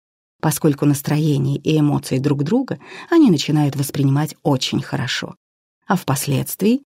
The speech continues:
и команды. Но, разумеется, только тогда, когда изначально отношения закреплены по типу хозяин-метаморф. В любых иных ситуациях звери становятся неуправляемыми и опасными.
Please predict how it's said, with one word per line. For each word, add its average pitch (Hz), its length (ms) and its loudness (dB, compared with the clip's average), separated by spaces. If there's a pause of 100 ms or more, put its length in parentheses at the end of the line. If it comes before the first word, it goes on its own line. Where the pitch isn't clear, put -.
(100)
и 151 100 -4
команды. 190 640 2 (540)
Но, 247 300 6
разумеется, 151 580 4
только 135 360 0
тогда, 127 520 0
когда 131 320 0
изначально 160 720 0 (260)
отношения 139 600 2
закреплены 135 580 2
по 147 120 -2
типу - 320 -4
хозяин-метаморф. 151 1500 -2 (1000)
В 151 100 2
любых 147 440 2
иных 175 360 4
ситуациях 127 760 -6 (260)
звери 147 340 4
становятся 139 580 0
неуправляемыми 139 1040 0
и 156 100 0
опасными. - 720 -4